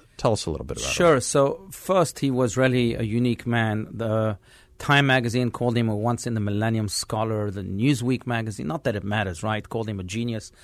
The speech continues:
Speaker 2: of the highest order, the type of mind that comes around once every thousand years. So he was really a man that had a very, very high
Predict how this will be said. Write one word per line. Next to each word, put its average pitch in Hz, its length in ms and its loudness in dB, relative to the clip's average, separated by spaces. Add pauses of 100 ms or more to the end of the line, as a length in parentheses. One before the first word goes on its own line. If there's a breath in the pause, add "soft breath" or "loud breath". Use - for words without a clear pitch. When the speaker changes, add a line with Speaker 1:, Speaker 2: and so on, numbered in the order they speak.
(240 loud breath)
Speaker 2:
of 107 140 -6
the 113 80 2
highest 127 440 4
order, 131 300 2
the 101 80 -4
type 131 360 -4
of 113 140 -4
mind 117 340 2
that 107 120 -8
comes 113 240 -4
around 117 300 0
once 113 420 -2
every 107 320 -4 (240 loud breath)
thousand 120 540 -2
years. 104 340 0 (380 loud breath)
So - 160 -2
he 131 80 4
was 127 160 2
really 175 200 6
a 143 60 4
man 123 440 4
that 104 220 -2
had 113 380 -2 (400 soft breath)
a 117 60 -6
very, 135 560 2
very 127 340 2
high 113 960 0